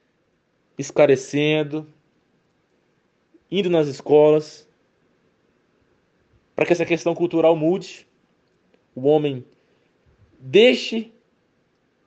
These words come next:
essa vergonha de lado, deixe esse preconceito de lado e comece a se tornar rotina procurar o médico. Existe uma campanha, Thaís, por exemplo, da Sociedade Brasileira de Urologia,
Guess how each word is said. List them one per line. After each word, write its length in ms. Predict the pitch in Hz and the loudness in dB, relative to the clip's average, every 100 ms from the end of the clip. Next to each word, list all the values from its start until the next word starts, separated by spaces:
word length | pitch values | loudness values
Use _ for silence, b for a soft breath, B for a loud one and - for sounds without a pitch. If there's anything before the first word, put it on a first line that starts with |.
| _ _ _ _ _ - | _ _ _ _ _ -20
essa 240 | 127 139 | -8 -6
vergonha 380 | 127 123 127 131 | -6 -8 -10 -12
de 80 | 110 | -8
lado, 420 | 113 147 160 143 | -2 2 2 2
deixe 140 | 139 | -6
esse 100 | - | -10
preconceito 520 | - 139 131 131 131 | -8 -6 -6 -10 -10
de 100 | 120 | -8
lado 480 | 113 123 156 165 175 - _ b b b - | -4 -2 0 -2 -6 -20 _ b b b -12
e 60 | |
comece 500 | 151 143 156 185 185 | -4 -2 0 0 -2
a 20 | |
se 100 | - | -10
tornar 300 | - 165 151 | -4 -2 -2
rotina 580 | 180 196 - 196 233 226 - _ _ | -2 -4 -4 -4 -2 -4 -8 _ _
procurar 320 | 160 165 165 | -10 -2 -2
o 40 | 147 | 0
médico. 280 | 123 123 | -4 -6
Existe 160 | 175 196 | -8 -6
uma 80 | 214 | -4
campanha, 440 | 220 208 220 220 | -4 -2 0 0
Thaís, 260 | 208 143 139 | 2 0 -2
por 140 | 151 | -4
exemplo, 180 | 147 139 | -4 -4
da 80 | 143 | -6
Sociedade 420 | 156 143 165 175 | -6 2 2 4
Brasileira 380 | 156 139 139 139 | 2 0 0 -2
de 80 | 131 | -2
Urologia, 680 | 135 123 113 156 175 113 | 0 0 -2 -4 -2 -2